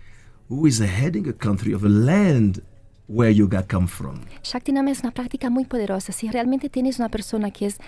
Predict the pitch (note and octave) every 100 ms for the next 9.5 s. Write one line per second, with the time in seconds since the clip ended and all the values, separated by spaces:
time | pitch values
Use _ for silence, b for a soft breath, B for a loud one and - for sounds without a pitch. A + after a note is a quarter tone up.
0 | B G#3 G#3 A3 A3 B3 C4 A3+ - G#3
1 | G3+ F3 F#3+ F3+ - B B - G3 G3+
2 | - - F#3 A3 A3 G3+ - G#3+ - -
3 | G3+ F#3+ F#3 - - F#3+ C4 - A3+ G3
4 | F#3+ F#3 F#3 - F#3+ G3 F#3 G3+ A#3 -
5 | F#3 - - G#3+ C#4 - A#2+ G#2 C#3+ D3+
6 | C#3+ B2 G2+ B2 - - D3 A2+ - A#2
7 | G#2 F2+ - E2 - C3+ A#3 - A#3 C4
8 | C4 - A#3 A3 B3 C#4 A#3+ F#3+ - G3
9 | F#3+ F#3+ F#3+ - A#3